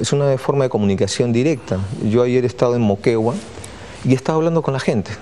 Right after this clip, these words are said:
¿Cuál es su problema? Yo mismo le recojo los papeles que me dan y comienzo a leer en el avión, en el carro, comienzo a leer de qué se trata. Y son casos puntuales que hay que ir resolviendo poco a poco.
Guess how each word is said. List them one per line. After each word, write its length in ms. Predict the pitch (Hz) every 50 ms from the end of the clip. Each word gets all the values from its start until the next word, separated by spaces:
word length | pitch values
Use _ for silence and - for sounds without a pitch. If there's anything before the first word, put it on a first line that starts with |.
| - - - - -
¿Cuál 140 | - 156
es 80 | 160 147
su 100 | - 127
problema? 380 | - 123 127 139 127 101 90 98 110 - - -
Yo 200 | 120 117 139 151
mismo 220 | 151 156 147 143
le 100 | 120 113
recojo 340 | 113 117 110 - 127 - 139
los 120 | 127 120 -
papeles 340 | 110 104 - 127 131 123
que 120 | - - 117
me 100 | 113 110
dan 200 | 113 117 143 160 - - - - - - - - - - -
y 80 | - 113
comienzo 340 | - 123 123 139 135 - 139
a 40 | 123
leer 140 | 131 135
en 140 | 139 131 127
el 240 | 117 107 104 101 95
avión, 500 | 92 98 110 113 120 123 127 123 123 117
en 80 | 104 104
el 60 | 101
carro, 240 | 104 127 123 131 123
comienzo 280 | 120 110 113 - 127
a 20 | 110
leer 200 | 113 117 123 120
de 200 | - - 123 110
qué 100 | - 139
se 160 | - 139 123
trata. 240 | - 143 131 - 120
Y 20 |
son 160 | - - 160
casos 280 | 151 - 175 - 240 -
puntuales 500 | - - 170 156 143 185 170 175 202 -
que 140 | - - 139
hay 60 | 139
que 100 | - 139
ir 180 | 139 147 139
resolviendo 460 | 139 123 - - 104 120 127 120 117 120
poco 240 | - 123 120 123
a 20 | 107
poco. 300 | - - 90 - -